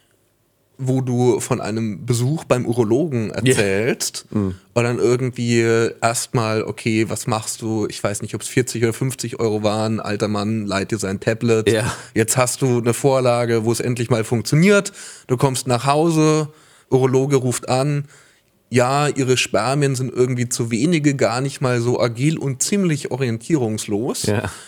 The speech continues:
Speaker 1: Und du sagst, „Ja, klingt nach mir.“
Speaker 2: Ja.
Speaker 1: Was ist daran jetzt irgendwie dieser verarbeitende, gemeinstiftende Lagerfeuer-Moment?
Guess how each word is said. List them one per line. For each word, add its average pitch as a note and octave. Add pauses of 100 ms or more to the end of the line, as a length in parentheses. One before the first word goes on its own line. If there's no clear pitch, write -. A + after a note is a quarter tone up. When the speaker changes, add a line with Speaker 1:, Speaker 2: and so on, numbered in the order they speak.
(120)
Speaker 1:
Und C#3
du C#3
sagst, C#3 (640)
„Ja, D3+
klingt D#3+
nach C3
mir.“ B2+
Speaker 2:
Ja. F#2 (200)
Speaker 1:
Was D3+
ist F3
daran C#3
jetzt A#2
irgendwie A2+
dieser A2+
verarbeitende, A2
gemeinstiftende G#2
Lagerfeuer-Moment? -